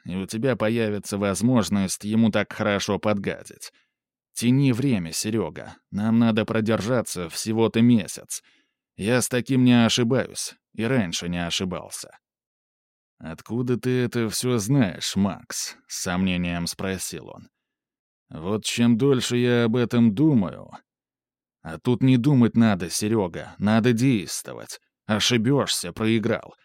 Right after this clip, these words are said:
Многие проиграют, а мы можем оказаться на стороне победивших. Да и сам подумай, Серега,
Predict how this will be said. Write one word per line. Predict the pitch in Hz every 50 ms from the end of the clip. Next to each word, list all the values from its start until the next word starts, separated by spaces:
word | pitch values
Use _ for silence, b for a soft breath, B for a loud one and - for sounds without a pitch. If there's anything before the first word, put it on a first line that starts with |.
| _ _ _ _ _ _ _ _
Многие | - 87 104 120 135 143 139 123 110 120 113 110
проиграют, | - - 117 113 113 110 101 107 104 95 82 65 62 - - - -
а | 82 87 92 107
мы | 117 120
можем | 123 123 117 95 117 117 113
оказаться | 110 - 113 110 101 104 127 123 104 - - -
на | 92 90 85
стороне | - - 113 107 107 107 110 113 107 98
победивших. | - 110 104 117 117 107 113 104 82 - - - - - - - b b b b b b b b _ _ _ -
Да | 117 117
и | 120 123
сам | 110 - - 147 131 104 85
подумай, | 98 98 104 117 107 92 87 82 80
Серега, | - - 101 104 107 90 80 - 53 50 -